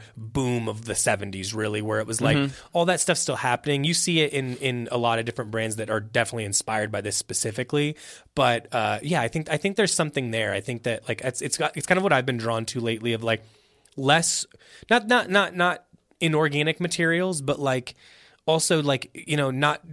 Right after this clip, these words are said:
Speaker 1: but going to, like, synthetics, but in a softer way, or
Speaker 2: Mm-hmm.
Speaker 1: like,
Speaker 2: No,
Speaker 1: you
Speaker 2: I
Speaker 1: know,
Speaker 2: agree. I
Speaker 1: blends
Speaker 2: agree.
Speaker 1: and, like, you know, like,
Speaker 2: Yeah.
Speaker 1: the old sixty forty materials, the old Sierra designs, like, that kind of thing.
Speaker 2: Yep.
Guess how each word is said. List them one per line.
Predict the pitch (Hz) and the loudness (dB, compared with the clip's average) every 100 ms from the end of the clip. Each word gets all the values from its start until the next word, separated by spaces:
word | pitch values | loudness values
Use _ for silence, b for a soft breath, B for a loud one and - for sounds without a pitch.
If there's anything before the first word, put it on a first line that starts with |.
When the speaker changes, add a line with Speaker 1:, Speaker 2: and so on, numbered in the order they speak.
| 139 156 - | -18 -14 -6
Speaker 1:
but | 139 | 2
going | 156 160 156 | 4 4 2
to, | 147 | 2
like, | 131 - | 2 0
synthetics, | - 127 135 127 | -2 0 0 0
but | - 131 | -2 -4
in | 131 | -2
a | |
softer | 120 - 120 - - 110 | -4 -2 -4 -4 -4 -2
way, | 104 - 113 | -2 -6 0
or | 151 | 4
Speaker 2:
Mm-hmm. | 185 | 6
Speaker 1:
like, | 123 120 | 6 6
Speaker 2:
No, | 160 | 8
Speaker 1:
you | 147 | 8
Speaker 2:
I | |
Speaker 1:
know, | 175 | 6
Speaker 2:
agree. | 147 | 2
I | 139 | 0
Speaker 1:
blends | 127 131 123 127 117 | 2 4 4 2 0
Speaker 2:
agree. | |
Speaker 1:
and, | 117 | 0
like, | 113 113 | 0 -2
you | |
know, | 135 | 0
like, | 120 | 0
Speaker 2:
Yeah. | 135 | 2
Speaker 1:
the | 123 | 2
old | 123 | 0
sixty | - 127 127 | -4 -4 -6
forty | - 127 120 | -2 -2 0
materials, | 113 - 110 107 107 | -4 -4 -4 -2 -2
the | 120 | -4
old | 120 | -4
Sierra | - 120 120 113 | -4 -2 0 0
designs, | 113 107 104 104 | -2 -2 -2 -4
like, | 110 | -4
that | 120 127 | -2 -4
kind | - | -4
of | 117 | -6
thing. | - 120 110 | -2 -4 0
Speaker 2:
Yep. | 127 | -2